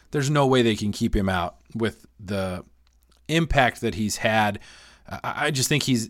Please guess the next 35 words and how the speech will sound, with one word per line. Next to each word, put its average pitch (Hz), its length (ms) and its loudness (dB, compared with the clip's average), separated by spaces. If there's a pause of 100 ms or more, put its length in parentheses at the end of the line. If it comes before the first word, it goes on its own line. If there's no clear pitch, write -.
he's, 120 400 -4 (340)
he's 135 280 -2
a 120 60 2
lock 101 360 2
to 117 100 -6
get 101 180 0
in. 95 340 -4
I, 110 120 -10
I'm 131 160 -4
not 117 180 2
too 117 120 0
worried 104 260 0
about 92 300 -2
that. 98 280 -2 (520)
The, 120 360 4
uh, 107 300 4 (800)
the 120 160 -6
fact 160 360 -6
that 135 140 2
he 165 220 -4
has 120 300 0
been, 123 500 -2 (1040)
as 156 200 2
an 123 120 2
owner, 127 460 4
as 117 180 0
successful 120 580 0
as 107 140 0
he 123 140 2
has 98 100 0
been, 113 320 0
is, 90 320 -4
is 101 180 -8
sort 120 240 0
of 95 220 -4